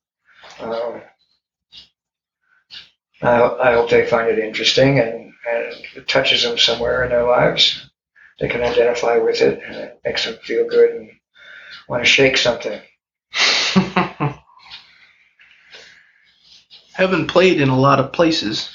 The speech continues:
Speaker 2: I was wondering, what has been some of your favorite places to play?
Speaker 1: Halls or towns?
Speaker 2: Both.
Speaker 1: Mm. Well,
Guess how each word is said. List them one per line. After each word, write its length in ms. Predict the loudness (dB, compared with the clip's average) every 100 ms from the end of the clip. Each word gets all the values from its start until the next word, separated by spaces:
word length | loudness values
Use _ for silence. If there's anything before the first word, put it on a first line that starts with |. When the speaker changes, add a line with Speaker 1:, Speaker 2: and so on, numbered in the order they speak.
| -20 _ _ _ -8
Speaker 2:
I 100 | -4
was 160 | -2
wondering, 560 | -4 -4 -2 -2 -6 -14 _ _ _ _ _ _ _ _ _ _ _ _ _ 0
what 160 | 2 2
has 100 | 0
been 220 | 0 2
some 180 | 2 0
of 100 | 0
your 120 | -2
favorite 400 | 0 0 0 0
places 360 | 0 0 -4 -6
to 80 |
play? 340 | -8 -8 -8 -8 -14 _ _ _ _ _ _ _ _ _ _ -20 -20 _ _ _ _ _ _
Speaker 1:
Halls 400 | -2 2 4 4
or 140 | 0 -2
towns? 560 | -2 -4 -4 -8 -10 -10 -20 -20 _ _ _ _ -4
Speaker 2:
Both. 320 | -2 -2 -6 -10 -20 _ -20 _ -20 -20 -20 _ -8
Speaker 1:
Mm. 400 | -4 -4 -8 -12 -20 _ _ _ _ _ _ -20 _ _ _ _ _ _ _ _ -20 -20 _ _ _ _ _ _ _ _ -20 -20 _ _ _ _ _ _ _ _ -20 -14
Well, 460 | 0 2 2 -2